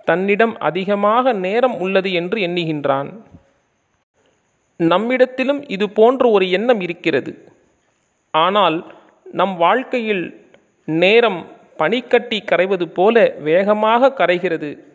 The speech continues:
அது நமக்கு புரிவதில்லை. கடிகாரத்திற்கு நேரத்தை மட்டுமே காட்டத் தெரியும்.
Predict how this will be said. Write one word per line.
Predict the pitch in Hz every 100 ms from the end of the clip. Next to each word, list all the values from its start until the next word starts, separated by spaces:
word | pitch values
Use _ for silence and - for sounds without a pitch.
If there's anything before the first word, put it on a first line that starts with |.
| _
அது | - 156
நமக்கு | 175 160 160 160
புரிவதில்லை. | 160 170 214 175 147 135 135 - - _ _ _ _ _ _ _ _ _ _ -
கடிகாரத்திற்கு | 196 254 277 254 220 202 - - 220 165 175 - _ _ _ _ -
நேரத்தை | 156 180 233 247 240
மட்டுமே | 226 208 - 220 240 269
காட்டத் | 185 180 180 -
தெரியும். | 139 143 143